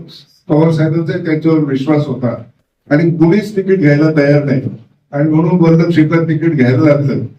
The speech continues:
आणि ते तिकीट घेतल्यानंतर आम्ही मित्र होतो, भागीदार होतो,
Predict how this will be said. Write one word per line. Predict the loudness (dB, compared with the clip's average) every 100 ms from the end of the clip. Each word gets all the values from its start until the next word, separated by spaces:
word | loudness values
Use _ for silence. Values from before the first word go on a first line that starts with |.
| _ _ -10
आणि | -2 0
ते | 0 2 2 2
तिकीट | -2 -4
घेतल्यानंतर | 0 0 0 2 2 2 0 0 -2 -10 -20 _ _ _ _ _ _ _ _ -2
आम्ही | 2 4
मित्र | 4 2 2
होतो, | 2 0 -2 -2
भागीदार | 0 0 2 2
होतो, | 0 -4 -2 0 -2 -6